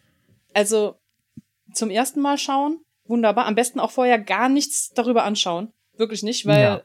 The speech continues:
Speaker 1: mir ist es nämlich passiert, dass ich vorher etwas über den Film nachgeschaut hatte und dann das, ja, das Twist-Ending kannte und dann die merkwürdige, ja, Filmerfahrung hatte, zum ersten Mal Dinge zu sehen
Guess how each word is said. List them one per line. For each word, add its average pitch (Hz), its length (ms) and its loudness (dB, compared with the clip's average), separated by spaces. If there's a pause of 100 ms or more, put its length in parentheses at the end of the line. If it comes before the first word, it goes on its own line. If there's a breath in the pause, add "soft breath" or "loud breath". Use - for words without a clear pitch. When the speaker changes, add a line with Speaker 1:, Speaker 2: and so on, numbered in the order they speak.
Speaker 1:
mir 233 220 0
ist 247 80 -2
es 240 80 -6
nämlich 240 240 -2
passiert, 240 400 0
dass 214 160 -2
ich - 300 -8 (280 soft breath)
vorher 233 320 4
etwas 220 240 -2
über 220 140 -2
den 214 160 -2
Film 220 300 0
nachgeschaut 240 560 -2
hatte 262 280 0 (580)
und 214 200 -4
dann 226 100 2
das, 208 180 0 (360)
ja, 190 320 -2 (180)
das 208 180 -2
Twist-Ending 214 520 0
kannte 233 480 0 (720)
und 208 160 -2
dann 226 100 2
die 214 100 -2
merkwürdige, 208 840 -2 (500)
ja, 190 560 -2
Filmerfahrung 208 720 2
hatte, 208 340 -2 (560 soft breath)
zum 240 200 -2
ersten 233 340 2
Mal 233 240 2
Dinge 247 240 2
zu 247 160 -4
sehen 240 480 0